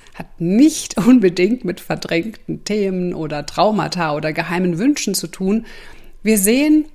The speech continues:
einfach immer ein Muster, auch wenn gar keins da ist. Doktor Niebauer stellt hier eine Verbindung zu unserer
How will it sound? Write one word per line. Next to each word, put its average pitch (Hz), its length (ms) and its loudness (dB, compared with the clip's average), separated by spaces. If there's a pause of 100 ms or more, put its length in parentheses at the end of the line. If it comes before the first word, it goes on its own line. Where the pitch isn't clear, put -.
(200)
einfach 254 560 -2 (100)
immer 196 400 6
ein 240 220 2
Muster, 254 640 2 (320)
auch 226 500 0
wenn 185 280 -2
gar 143 260 -4
keins - 480 -6 (280)
da 135 260 -2
ist. - 560 -8 (920)
Doktor 190 220 -2
Niebauer 214 480 0
stellt 180 280 -2
hier 175 140 -6
eine 160 160 -4
Verbindung 208 720 -4
zu - 180 -4
unserer 170 440 -4